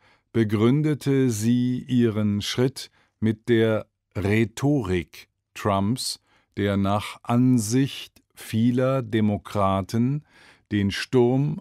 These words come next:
aufs Kapitol gezielt angestachelt hatte. Mit ähnlichen Begründungen waren zuvor schon Verkehrsministerin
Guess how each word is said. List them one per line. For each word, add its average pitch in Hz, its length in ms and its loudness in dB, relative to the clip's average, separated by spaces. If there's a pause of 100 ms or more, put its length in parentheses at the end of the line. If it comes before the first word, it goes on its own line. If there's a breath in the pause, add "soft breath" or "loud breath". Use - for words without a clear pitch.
aufs 110 600 -4
Kapitol 110 1080 0 (400 soft breath)
gezielt 131 960 0 (160)
angestachelt 107 1600 -2
hatte. 90 380 -8 (880 loud breath)
Mit 98 320 -2
ähnlichen 104 880 -2
Begründungen 104 1120 0 (320 soft breath)
waren 107 600 0
zuvor 120 680 0
schon 127 640 0 (200 soft breath)
Verkehrsministerin 113 2000 0